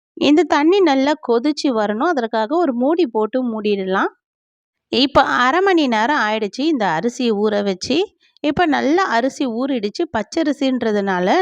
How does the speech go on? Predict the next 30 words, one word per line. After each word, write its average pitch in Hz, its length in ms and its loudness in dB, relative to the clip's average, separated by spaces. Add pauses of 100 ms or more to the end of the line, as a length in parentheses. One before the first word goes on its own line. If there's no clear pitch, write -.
(100)
நமக்கு 214 260 -2 (120)
அரை 240 200 -2
மணி 240 240 -4
நேரத்துல 214 460 -2
இது 226 100 -2 (100)
நல்லா 262 240 0 (140)
ஊறிடும். 214 420 0 (600)
இப்போ 330 140 0 (100)
பார்த்தீங்கன்னா 254 480 -2 (160)
இது 269 180 -4
நல்லா 277 200 0 (160)
ஊறினதுக்கப்புறம் 254 760 -2 (120)
இது 269 100 -4 (100)
போல 226 260 0 (120)
கையை 285 400 2
வச்சு 202 220 -6 (100)
வச்சு 196 200 -6 (120)
இந்த 233 120 -2 (100)
அரிசியை 220 400 -2
உடைச்சு 196 340 -4
விட்டுடலாம். 185 500 -2 (560)
இப்போ 247 140 0 (100)
பார்த்தீங்கன்னா 240 440 -4 (260)
எல்லா 320 200 2 (100)
அரிசியும் 254 560 0
எந்த 269 240 0
அளவுக்கு 226 340 0
நல்லா 226 220 0 (100)
உடையுது 208 360 -2 (100)
பாருங்க. 185 320 -2